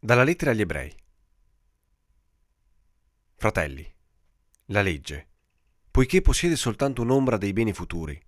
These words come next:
e non la realtà stessa delle cose, non ha mai il potere di condurre alla perfezione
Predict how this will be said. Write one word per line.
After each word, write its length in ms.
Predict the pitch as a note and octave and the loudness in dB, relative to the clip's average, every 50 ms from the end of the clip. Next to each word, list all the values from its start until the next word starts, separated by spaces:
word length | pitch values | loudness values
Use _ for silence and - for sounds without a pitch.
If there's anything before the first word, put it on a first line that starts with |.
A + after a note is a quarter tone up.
| _ _ _ _ _ _ _ _ _ _ _ _ _ _ | _ _ _ _ _ _ _ _ _ _ _ _ _ _
e 100 | - G2 | -2 2
non 160 | G2+ A#2 A#2+ | 2 4 4
la 80 | A#2 A2 | 4 4
realtà 260 | G2 F#2 F2 - F#2 | 2 2 0 -2 -4
stessa 320 | - - G#2+ G#2 - - | -4 -4 -6 -6 -6 -6
delle 160 | F2+ F#2 F2 | -6 -6 -6
cose, 480 | E2+ - F2+ E2 D#2 C#2+ D2+ D2 D2 _ _ _ _ _ _ _ _ _ _ _ _ _ _ _ _ _ _ _ _ _ | -6 -4 -6 -6 -6 -8 -10 -12 -14 _ _ _ _ _ _ _ _ _ _ _ _ _ _ _ _ _ _ _ _ _
non 160 | - G#2+ A2 A2+ | 0 2 4 4
ha 60 | A2+ | 6
mai 200 | B2 C3 C#3 C#3 | 8 8 6 6
il 80 | B2+ | 6
potere 340 | - - B2+ - D3 D3+ C3+ | 4 4 4 4 4 2 0
di 100 | A2+ A2 | 0 -2
condurre 360 | - - A2+ A2 A2 C3+ B2+ | -4 -2 -2 -2 0 0 0
alla 120 | A#2 G#2 F#2+ | 0 2 2
perfezione 760 | - G2+ - - F#2+ - - - F#2 E2 D#2 D#2 D2+ D#2 | 2 2 0 -2 -8 -6 -4 -4 -4 -4 -4 -6 -10 -12